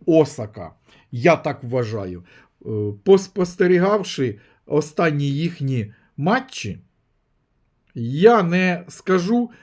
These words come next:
навіть, е, дивлячись повністю весь матч Осаки проти Стародубцевої, Осака, е, не виграла цей матч.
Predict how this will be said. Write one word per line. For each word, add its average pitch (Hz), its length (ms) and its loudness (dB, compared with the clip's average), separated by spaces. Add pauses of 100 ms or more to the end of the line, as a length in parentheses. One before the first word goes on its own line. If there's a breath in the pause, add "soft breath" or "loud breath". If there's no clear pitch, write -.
(120)
навіть, 196 500 0 (220)
е, 127 140 -2
дивлячись 175 680 0
повністю 139 680 0
весь 147 320 0
матч 147 480 -6 (280 soft breath)
Осаки 180 680 4
проти 156 760 0 (640)
Стародубцевої, 143 1200 0 (880 soft breath)
Осака, 196 840 4 (600)
е, 117 400 -4 (360)
не 180 200 6
виграла 160 540 0
цей 120 280 -6
матч. 95 460 -12